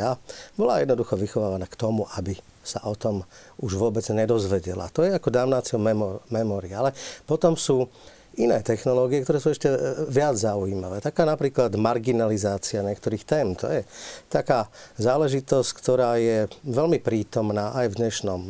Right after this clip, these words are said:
povedzme, na našom dnešnom trhu myšlienok a historických,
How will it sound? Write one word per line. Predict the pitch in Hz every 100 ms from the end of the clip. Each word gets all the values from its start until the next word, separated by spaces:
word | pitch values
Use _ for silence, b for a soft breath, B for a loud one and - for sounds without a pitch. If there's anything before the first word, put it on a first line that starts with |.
| 110
povedzme, | - 110 110 101 - B B B
na | 127
našom | 120 123 101
dnešnom | 127 147 135 104
trhu | - 127 120
myšlienok | 110 107 - 117 113 110 -
a | 123
historických, | 107 117 - 110 - - 95